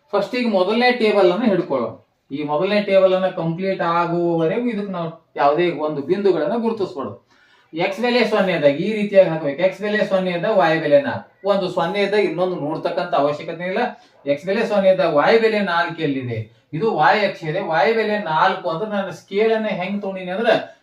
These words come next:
ಎಕ್ಸ್ ಅಕ್ಷ ಒಂದು ಸೆಂಟಿಮೀಟರ್ ಟೆನ್ ಯೂನಿಟ್ ಅಂತ ತಗೊಂಡಿನಿ. ಅಂದ್ರೆ ಇದು ಎಷ್ಟಾಯ್ತು? ಇದು ಟೆನ್. ಒಂದ್ ಸೆಂಟಿಮೀಟರ್ಗೆ ಎಷ್ಟು ತಗೊಂಡಿನಿ? ಟೆನ್, ಟ್ವೆಂಟಿ, ಥರ್ಟಿ, ಫಾರ್ಟಿ, ಫಿಫ್ಟಿ,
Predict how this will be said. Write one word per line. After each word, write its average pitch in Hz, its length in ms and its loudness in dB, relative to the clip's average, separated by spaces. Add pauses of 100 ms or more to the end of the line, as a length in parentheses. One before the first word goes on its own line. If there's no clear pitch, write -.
(180)
ಎಕ್ಸ್ 208 300 0
ಅಕ್ಷ 220 260 0 (180)
ಒಂದು 202 340 -2
ಸೆಂಟಿಮೀಟರ್ 202 800 -6
ಟೆನ್ 196 240 0
ಯೂನಿಟ್ 185 300 -2
ಅಂತ 160 140 -4
ತಗೊಂಡಿನಿ. 139 340 -6 (260)
ಅಂದ್ರೆ 180 180 -4
ಇದು 180 80 -4
ಎಷ್ಟಾಯ್ತು? 202 460 -2
ಇದು 220 160 2 (460)
ಟೆನ್. 170 240 0 (220)
ಒಂದ್ 175 240 -4
ಸೆಂಟಿಮೀಟರ್ಗೆ 196 600 -6
ಎಷ್ಟು 170 140 -6
ತಗೊಂಡಿನಿ? 202 300 -4
ಟೆನ್, 180 400 -6
ಟ್ವೆಂಟಿ, 160 500 -6
ಥರ್ಟಿ, 160 540 -6
ಫಾರ್ಟಿ, 156 540 -6
ಫಿಫ್ಟಿ, 226 640 -8